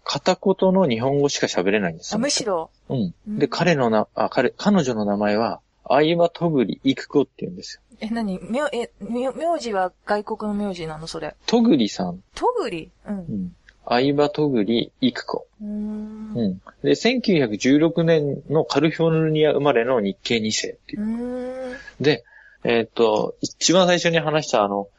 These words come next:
Speaker 1: えー、太平洋戦争始まった千九百四十一年の七月ぐらいに、
Speaker 2: うん。
Speaker 1: 日本になんかね、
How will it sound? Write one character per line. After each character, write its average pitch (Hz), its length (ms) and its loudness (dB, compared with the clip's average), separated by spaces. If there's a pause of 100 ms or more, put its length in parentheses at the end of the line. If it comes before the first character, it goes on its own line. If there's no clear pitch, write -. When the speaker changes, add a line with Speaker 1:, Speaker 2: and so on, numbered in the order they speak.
(280)
Speaker 1:
え - 20 -6
ー、 104 200 -2 (380)
太 - 200 0
平 170 140 4
洋 170 100 4
戦 170 160 0
争 131 80 -6
始 110 160 0
ま 107 60 -2
っ - 20 -4
た - 80 -10
千 185 160 0
九 156 120 0
百 117 200 0
四 151 120 2
十 139 120 2
一 113 240 0
年 147 220 2
の 110 120 2
七 - 260 0
月 202 280 2
ぐ 202 100 2
ら 170 140 4
い 107 80 -2
に、 196 300 -4 (140)
Speaker 2:
う 214 40 -6
ん。 185 200 -8 (160)
Speaker 1:
日 135 140 0
本 175 300 2
に 104 340 -2 (120)
な 135 120 2
ん 151 60 -2
か 104 100 -2
ね、 95 320 -2